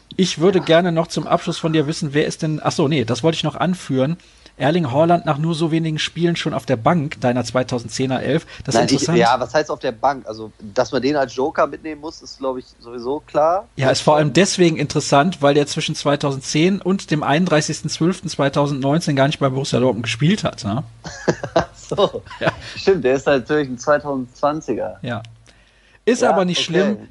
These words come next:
Speaker 1: Diesen
Speaker 2: Wow.
Speaker 1: Fauxpas sehe ich dir
Speaker 2: Touché.
Speaker 1: nach. Ich werde es natürlich auch
Speaker 2: Touché.
Speaker 1: überhaupt nicht
Speaker 2: Ja.
Speaker 1: rausschneiden.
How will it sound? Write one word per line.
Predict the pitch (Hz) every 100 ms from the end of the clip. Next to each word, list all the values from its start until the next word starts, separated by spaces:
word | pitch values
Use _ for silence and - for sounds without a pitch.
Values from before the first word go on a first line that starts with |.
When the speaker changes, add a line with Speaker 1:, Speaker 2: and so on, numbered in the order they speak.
| -
Speaker 1:
Diesen | 143 123
Speaker 2:
Wow. | 123
Speaker 1:
Fauxpas | - 123 - 147 117 101
sehe | 123 131 185
ich | 180
dir | - 143
Speaker 2:
Touché. |
Speaker 1:
nach. | 143 147 151
Ich | 113 127
werde | 139 160
es | 156
natürlich | 143 - 143 139
auch | 143
Speaker 2:
Touché. | 120 110
Speaker 1:
überhaupt | 143 127 139 139
nicht | 127
Speaker 2:
Ja. | 107
Speaker 1:
rausschneiden. | 131 143 - 127 131 135